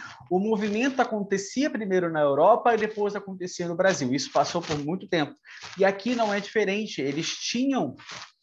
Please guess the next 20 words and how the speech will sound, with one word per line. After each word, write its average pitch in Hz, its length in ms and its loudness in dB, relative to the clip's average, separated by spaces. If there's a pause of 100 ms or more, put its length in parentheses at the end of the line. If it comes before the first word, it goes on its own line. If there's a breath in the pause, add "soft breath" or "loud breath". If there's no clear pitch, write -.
(320)
esse 147 240 -2
critério 156 560 6
de 139 200 0
vamos 165 300 0
falar 160 440 4
do, 147 140 -6
do 123 240 -12
que 156 100 -4
é 131 80 2
nosso, 170 560 2
et 131 140 -8
cetera, 170 480 0
do 131 160 -6
índio, 165 340 -4 (340 loud breath)
porém 226 640 8
ainda 180 840 4 (120)
usando 190 540 -2
um 208 60 -4
modelo 185 440 0
europeu, 202 500 0